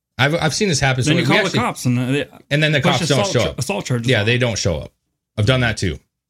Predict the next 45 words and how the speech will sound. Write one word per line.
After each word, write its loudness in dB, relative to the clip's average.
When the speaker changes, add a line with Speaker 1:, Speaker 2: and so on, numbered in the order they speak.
Speaker 1:
That's 2
what 2
I'm 0
saying. 2
Like, 0
there's 0
so 0
many 2
problems 0
with 0
this. -2
We've 2
had 0
a -2
Speaker 2:
Well, 4
Speaker 1:
person 0
Speaker 2:
then 2
you 0
hire 0
someone -2
that -2
carries -2
a -4
gun -2
Speaker 1:
They 4
Speaker 2:
at 4
the -2
Speaker 1:
barged 2
in 0
Speaker 2:
door. 2
Speaker 1:
our 2
store, 0
Speaker 2:
<laughs> -10
Speaker 1:
and 2
we 4
have 2
to -2
hide 0
our 0
key. -4
We 2
actually -2
locked 0
our 2
bathrooms, -4